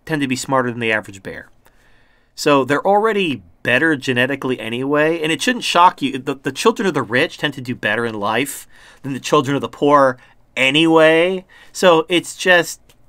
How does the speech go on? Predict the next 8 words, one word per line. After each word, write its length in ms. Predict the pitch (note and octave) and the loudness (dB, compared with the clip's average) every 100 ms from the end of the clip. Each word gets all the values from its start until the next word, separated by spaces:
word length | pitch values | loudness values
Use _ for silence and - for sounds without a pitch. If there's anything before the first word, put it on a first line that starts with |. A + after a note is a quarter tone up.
| _ _ - | _ _ -18
more. 800 | A2 G#2+ A#2 B2+ D3 E3 F#3 F#3+ _ | -14 -4 0 4 6 4 0 -8 _
It's 180 | C#3 C3+ | -6 -4
more 320 | C3+ C#3+ E3 | -2 4 6
of 160 | E3 - | 6 2
what's 180 | D3 C3+ C#3 | -4 -4 -4
already 340 | C3+ C#3 B2+ | 0 0 -2
happening, 680 | A2+ A2 A#2+ C#3 C#3+ D#3 D#3+ _ - - - | -2 -2 -2 -4 -6 -6 -12 _ -20 -20 -8
except 600 | C#3 - E3+ C#3+ C3+ - | -8 -2 2 2 0 -12